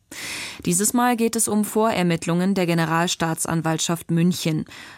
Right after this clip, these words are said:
Sie geht dem Verdacht nach, dass Bistron in seiner Zeit als Bundestagsabgeordneter eine private Reinigungskraft über die Mitarbeiterpauschale des Parlaments abgerechnet haben soll.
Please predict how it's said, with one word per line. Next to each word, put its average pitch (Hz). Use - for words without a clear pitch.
Sie 202
geht 226
dem 233
Verdacht 185
nach, 175
dass 226
Bistron 196
in 220
seiner 196
Zeit 185
als 175
Bundestagsabgeordneter 170
eine 208
private 190
Reinigungskraft 180
über 202
die 190
Mitarbeiterpauschale 165
des 175
Parlaments 175
abgerechnet 156
haben 156
soll. 156